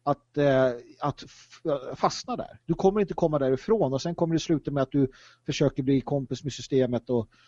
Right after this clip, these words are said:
ja, som det står i, i sista,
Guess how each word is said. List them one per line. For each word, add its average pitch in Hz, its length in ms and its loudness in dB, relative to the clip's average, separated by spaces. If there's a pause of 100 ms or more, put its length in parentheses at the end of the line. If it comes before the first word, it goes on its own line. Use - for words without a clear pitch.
(220)
ja, 123 300 4 (260)
som 160 200 0
det 147 80 2
står 143 260 4
i, 135 220 4
i 131 300 0
sista, 135 340 -4